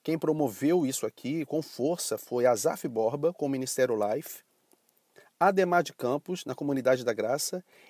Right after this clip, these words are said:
e o Bené Gomes, com o Ministério Koinonia.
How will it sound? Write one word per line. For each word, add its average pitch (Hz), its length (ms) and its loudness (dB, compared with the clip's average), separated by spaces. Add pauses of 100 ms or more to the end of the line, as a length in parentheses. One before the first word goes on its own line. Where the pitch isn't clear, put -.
(140)
e 214 100 0
o 233 60 2
Bené 202 420 6
Gomes, 151 800 2
com 160 140 2
o 170 40 4
Ministério 160 520 2
Koinonia. 135 760 -2